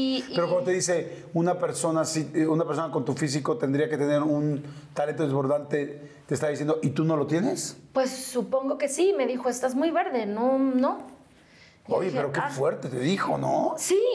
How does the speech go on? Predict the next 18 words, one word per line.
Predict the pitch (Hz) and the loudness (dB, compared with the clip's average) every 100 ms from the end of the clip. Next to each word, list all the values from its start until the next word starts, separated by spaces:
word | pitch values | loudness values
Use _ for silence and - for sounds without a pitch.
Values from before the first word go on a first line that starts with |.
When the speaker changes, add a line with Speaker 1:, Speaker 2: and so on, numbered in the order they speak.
| - | 0
Speaker 1:
y | 302 | -2
entonces, | 302 330 415 | 0 0 0
Speaker 2:
O | |
sea, | - | 0
fue | 160 170 185 | 0 2 4
Speaker 1:
o | 170 | 2
sea, | 139 - | 0 -2
por | 330 | 0
otro | 392 | 2
lado | 403 381 | 0 0
lo | - - | -2 0
pienso | 277 269 320 | 0 0 0
y | |
digo, | 269 254 233 - 202 | 2 2 0 -4 0
"Bueno, | 254 269 247 202 | 2 2 0 -2
cuando | 208 226 277 | -2 0 2
eres | 403 381 | 2 0
maestro, | 226 180 185 185 - 214 247 262 | -2 0 -2 -4 0 2 2 0